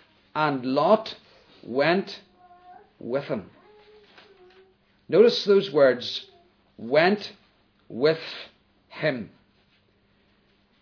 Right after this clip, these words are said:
Uh, in verse five, we read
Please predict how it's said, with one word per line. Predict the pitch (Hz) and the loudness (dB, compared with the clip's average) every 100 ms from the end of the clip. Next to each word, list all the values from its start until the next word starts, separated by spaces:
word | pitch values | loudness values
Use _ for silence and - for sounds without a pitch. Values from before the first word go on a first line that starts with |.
| _ 131 | _ -2
Uh, | 135 135 - | 0 0 0
in | 165 165 160 | -2 0 0
verse | 151 170 175 - | 6 6 4 -2
five, | 190 190 185 160 | 0 4 4 4
we | 160 | 0
read | 151 170 196 156 | 2 2 2 -2